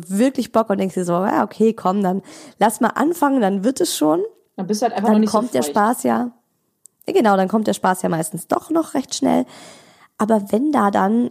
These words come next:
Speaker 1: ja, wie gesagt, um sechzehn Uhr deine Frau irgendwie anruft, „Hey, heute Abend musst du Tennis ausfallen lassen, weil ich bin ready“,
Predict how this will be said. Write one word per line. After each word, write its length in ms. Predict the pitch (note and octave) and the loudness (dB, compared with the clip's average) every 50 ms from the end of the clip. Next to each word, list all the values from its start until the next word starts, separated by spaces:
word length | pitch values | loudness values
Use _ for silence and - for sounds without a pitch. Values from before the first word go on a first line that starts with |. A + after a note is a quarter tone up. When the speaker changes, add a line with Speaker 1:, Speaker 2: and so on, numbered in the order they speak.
| - | -6
Speaker 1:
ja, 380 | - - - - B3 G3+ F3+ - | -6 -2 0 0 2 2 0 0
wie 140 | - F#3+ A3+ | -2 -2 -2
gesagt, 380 | A3 B3 A#3 - G#3+ - - - | 0 0 0 0 -2 -2 -4 -4
um 100 | G3+ G3+ | -2 -2
sechzehn 340 | G3 A#3+ A#3+ - - A#3 - | -2 -2 -2 -2 -4 -4 -2
Uhr 80 | - A#3+ | 0 2
deine 180 | A3+ G3+ G3+ G3+ | 2 2 2 0
Frau 340 | - - - G3+ B3 C4+ | -2 -2 -2 0 2 2
irgendwie 300 | - - G#3 G#3 G3+ G#3 | 2 2 0 0 0 -2
anruft, 600 | - - F3+ G#3 A3+ - G3+ A#3 A#3+ - - - - | -2 0 0 0 0 0 -2 -2 -4 -6 -8 -4 -2
„Hey, 160 | F#3 G3 A#3 | 0 2 2
heute 280 | A3 G#3+ F#3+ - - - | 2 2 0 0 -2 -4
Abend 480 | - - F#3 G3 G#3+ A#3 C4 B3 - - - - - - - - - - | -2 -2 -2 0 -2 -2 -4 -4 -6 -8 -14 -20 -20 -20 -20 -20 -6 -2
musst 200 | - A#3+ A#3 - | 0 2 2 2
du 40 | C#4+ | 0
Tennis 420 | - - - A#3+ C4 F#4+ F4+ - | 0 0 2 2 4 4 2 2
ausfallen 560 | - - F#3 F#3 F#3 - - F3+ F3 F3 F3 F3 | 2 0 0 0 0 0 0 2 2 2 2 0
lassen, 380 | F3 F#3 F3 - - A#3+ A#3+ | 0 -2 -2 0 0 2 2
weil 200 | G3 F#3 F#3 F3+ - | 4 2 2 0 0
ich 320 | - A3+ G#3 - - - - | -2 -2 -2 -2 -4 -2 2
bin 160 | G#3+ G3+ E3 | 2 2 2
ready“, 580 | D#3+ D#3 - F#3+ A#3 A#3 A3 G3 A3 D4 F#4+ | 0 0 2 2 2 2 2 2 2 2 2